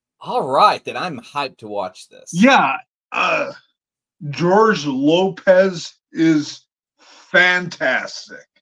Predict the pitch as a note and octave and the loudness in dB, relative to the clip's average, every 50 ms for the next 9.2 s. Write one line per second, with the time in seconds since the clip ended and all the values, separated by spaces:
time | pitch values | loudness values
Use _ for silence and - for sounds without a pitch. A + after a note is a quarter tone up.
0 | _ _ _ _ E2+ F#2 G2+ G2+ G2 F#2 E2+ D#2 F2 F2 F2 D#3+ E3+ F3 F3 E3+ | _ _ _ _ -14 -12 -10 -10 -10 -10 -12 -14 -14 -10 -4 -2 -2 -2 -2 -2
1 | E3+ E3+ E3+ D#3+ C#3+ B2 - G#3+ A3 A3 G#3+ G3 D#3 D#3 D3+ B2+ C#3+ F3 F#3+ F#3 | -4 -4 -4 -6 -8 -4 -2 0 0 2 0 0 -2 -2 -4 -2 2 4 4 2
2 | E3 - - E3 E3 D#3+ D#3 D3 - - B2+ G2+ F#2 G2 A2 A2+ - _ _ _ | 2 0 2 2 4 4 2 -2 -4 -10 -10 -10 -10 -12 -14 -16 -16 _ _ _
3 | _ _ _ _ _ _ _ _ _ _ - - F3+ F3+ F#3 F#3 F3 E3+ E3+ E3 | _ _ _ _ _ _ _ _ _ _ -6 -2 -2 0 0 0 -2 -2 -2 0
4 | F3+ A3+ C4 B3+ A3 F#3+ F3 E3 D3+ C3+ - - D3 D3+ D3+ D3 D3+ D3 C#3+ C#3 | 2 2 2 2 2 0 0 -2 -4 -6 -6 -4 -2 0 2 2 4 4 2 2
5 | C3+ - - E3 - - - C#3+ C#3 B2+ D#3+ E3 F3+ A#3 A#3+ G#3 F3 F#3 G#3 G#3+ | -2 -4 -8 -10 -10 -10 -16 -16 -10 -8 -4 -2 2 2 4 4 4 2 0 0
6 | G#3+ F#3+ F#3 E3+ D#3 C#3+ C#3+ C3 - - - G#3+ _ _ - - D3 C#3+ C#3 C3+ | 0 -2 0 0 2 2 0 -2 -4 -10 -14 -16 _ _ -2 0 0 0 0 0
7 | C3 B2+ A#2+ - C3+ C#3+ D#3 D#3+ F3 F#3 G3 G3+ A3 A3+ A#3 B3 B3+ C4 A#3 _ | -4 -6 -8 -6 0 2 4 4 4 4 2 4 4 6 6 6 4 2 -2 _
8 | _ _ _ _ _ _ _ _ _ _ _ _ _ - - E3 E3+ E3+ E3 D#3+ | _ _ _ _ _ _ _ _ _ _ _ _ _ -2 2 4 6 6 6 4
9 | D#3+ - - _ | 4 0 -10 _